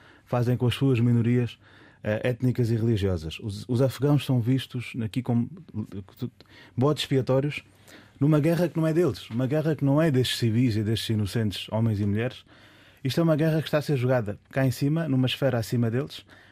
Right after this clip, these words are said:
uma guerra que infelizmente já começou há, há muitas décadas. Eh, estamos a falar do Afeganistão, um país que foi assolado por ime-, por inúmeras campanhas, eh, militares americanas e não só, um autêntico teatro de guerra,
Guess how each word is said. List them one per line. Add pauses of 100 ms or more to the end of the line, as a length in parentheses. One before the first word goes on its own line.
(380)
uma
guerra
que
infelizmente
já
começou
há,
há
muitas
décadas. (540)
Eh,
estamos
a
falar
do
Afeganistão,
um
país
que
foi
assolado
por
ime-, (100)
por (160)
inúmeras
campanhas, (680)
eh,
militares (920)
americanas
e
não
só, (480)
um
autêntico
teatro
de
guerra,